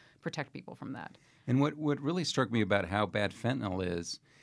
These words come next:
Speaker 2: is when you're out covering these stories, it seems like you're now running into people all the time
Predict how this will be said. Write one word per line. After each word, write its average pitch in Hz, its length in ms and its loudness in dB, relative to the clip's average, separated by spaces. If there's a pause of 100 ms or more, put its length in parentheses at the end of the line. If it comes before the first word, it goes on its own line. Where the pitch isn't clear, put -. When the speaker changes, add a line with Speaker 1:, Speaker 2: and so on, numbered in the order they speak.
(260)
Speaker 2:
is 98 240 -4
when 101 140 2
you're 135 180 4
out 123 220 2 (380)
covering 117 360 4
these 98 160 0
stories, 117 680 0 (120)
it - 100 -10
seems 135 220 2
like 120 160 0
you're 117 100 2
now 107 180 4
running 110 320 2
into 98 180 0
people 101 300 -2
all 107 160 4
the 110 100 2
time 104 540 0